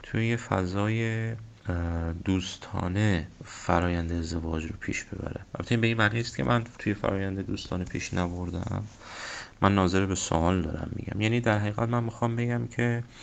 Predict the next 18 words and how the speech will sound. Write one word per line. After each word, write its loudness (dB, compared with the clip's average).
حمایت‌های 2
خانواده 0
خیلی 2
چیز -2
مهمی 2
هن. -2
در 0
کیفیت 0
پس -2
از -2
ازدواج 0
زوجین 2
خیلی -2
نقش 0
دارن. -6
چه 0
ما 4
بخوایم، 2